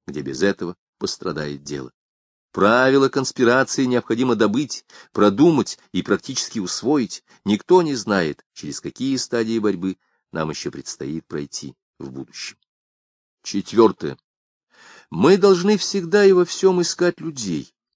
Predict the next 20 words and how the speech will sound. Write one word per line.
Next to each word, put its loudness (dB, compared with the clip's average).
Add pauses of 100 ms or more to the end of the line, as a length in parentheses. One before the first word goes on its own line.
(220)
которым 4
можно 2
безусловно 2
доверять, -2 (320)
и -2
с -8
ними 0
устанавливать -2
связь 0
безусловного -4
доверия. -6 (960)
Безусловного 2
доверия 2
заслуживает -2
человек -2 (200)
белого 4
образа -2
мысли, -6 (400)
если 2
он 0